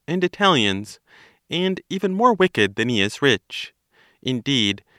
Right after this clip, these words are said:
if you were to ask any Sicilian whom he thought to be the worst and the richest of mankind, you would never hear anyone else named." I reflected that we were speaking not of trivial matters,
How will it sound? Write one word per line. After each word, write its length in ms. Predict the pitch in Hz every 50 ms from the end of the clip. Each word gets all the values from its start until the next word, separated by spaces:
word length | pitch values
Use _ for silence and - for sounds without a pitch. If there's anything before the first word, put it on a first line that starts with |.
| _ _ _
if 120 | - - -
you 80 | 202
were 140 | 202 262 254
to 200 | - 196 - -
ask 300 | 160 175 175 - - - -
any 200 | 165 220 233 220
Sicilian 760 | - 190 185 - - 185 185 175 139 104 101 95 95 107 - _
whom 220 | _ 220 208 196
he 120 | 170 190 170
thought 400 | - - 156 143 120 104 101 - -
to 80 | 123
be 100 | 127 127
the 100 | 113 110
worst 460 | 113 135 139 113 98 98 - - - _ _ - - _ _ _
and 220 | - 196 233 240 214
the 160 | - 185 165
richest 380 | - 190 196 - 196 - -
of 120 | 139 - -
mankind, 680 | 147 143 123 117 - - 160 156 139 110 95 92 101 - _ _ _ - _ _ _
you 120 | 175 160
would 100 | 180 185
never 240 | 196 226 240 262 226
hear 180 | - 214 190 - _
anyone 360 | 160 185 196 196 185 170 143
else 260 | 143 147 143 - -
named." 460 | 143 143 139 113 95 92 101 104 - _ _ _ _ _ _ _ _ _ _ _ _ _ _ _ _ _ _ _ _ _ _ _ _ _ _ _ _ -
I 60 | 226
reflected 680 | 254 254 214 - - 202 185 - _ 113 104 98 92 -
that 140 | - 147 131
we 80 | 156 180
were 180 | 190 233 240
speaking 640 | - - - 180 165 - - 110 101 98 98 113 120 - _ _ _
not 140 | 247 254
of 140 | 277 247 -
trivial 320 | - 226 202 208 202 185 160
matters, 580 | 160 156 151 123 107 98 98 107 - - -